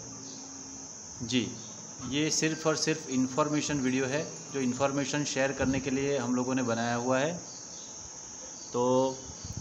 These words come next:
आप देख सकते हैं मेरे सामने एक बहुत ही बड़ा सा कैपेसिटर है। तो आप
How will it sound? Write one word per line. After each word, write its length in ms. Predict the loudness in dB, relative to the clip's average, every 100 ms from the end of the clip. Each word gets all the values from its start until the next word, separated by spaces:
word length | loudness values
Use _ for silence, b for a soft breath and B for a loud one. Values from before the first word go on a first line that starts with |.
| -8 -10 -12 -10 2
आप 120 | 2
देख 200 | 4 4
सकते 220 | 4 4
हैं 80 | 4
मेरे 140 | 6 6
सामने 320 | 6 6 4
एक 140 | 2
बहुत 260 | 4 4 4
ही 60 | 6
बड़ा 260 | 8 8
सा 140 | 6 4
कैपेसिटर 680 | 4 4 4 2 4 4 6
है। 220 | 6 4 0 2
तो 80 | 6
आप 200 | 6